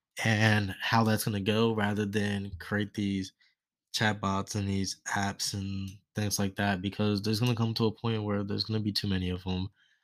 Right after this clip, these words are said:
And the first ones are gonna be there. I don't think A, open A I is gonna lose chat G P T at all. I think they're gonna stay in front.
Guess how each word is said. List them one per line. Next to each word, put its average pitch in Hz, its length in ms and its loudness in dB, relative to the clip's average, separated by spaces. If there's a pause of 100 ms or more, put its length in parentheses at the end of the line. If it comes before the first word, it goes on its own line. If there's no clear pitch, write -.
(240)
And 98 340 4
the 98 220 -2
first 113 340 8
ones 110 300 6
are 110 40 2
gonna 104 160 4
be 104 140 4
there. 104 400 6
I - 40 2
don't 110 140 6
think 120 260 2
A, 113 240 6 (520)
open 117 260 6
A 107 160 4
I 107 260 8
is 101 200 2
gonna 107 160 0
lose 104 220 4
chat 98 260 2
G 101 120 -2
P 101 140 -6
T 104 480 0
at 101 120 -2
all. 98 420 0 (520)
I 110 40 0
think 104 200 4
they're 110 80 4
gonna 110 160 4
stay 107 240 4
in 104 80 2
front. 92 400 0